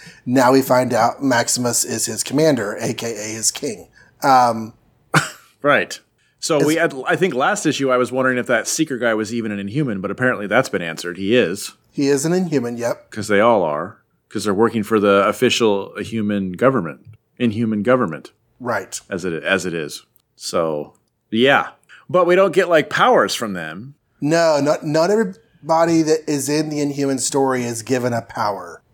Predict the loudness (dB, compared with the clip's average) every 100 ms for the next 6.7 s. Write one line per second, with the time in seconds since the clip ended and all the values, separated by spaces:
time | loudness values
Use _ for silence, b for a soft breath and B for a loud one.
0 | _ 2 4 2 -2 -8 -18 _ _ -6
1 | 0 2 2 2 2 2 2 2 -2 -4
2 | -4 -6 -10 -12 -4 -4 -6 _ -14 -12
3 | -10 -6 -2 -2 -2 -2 -2 0 2 2
4 | 0 -2 -4 -4 -2 -2 0 2 2 0
5 | 2 0 0 -4 -2 -4 -4 -6 -6 -8
6 | -6 -4 -2 -2 -2 -4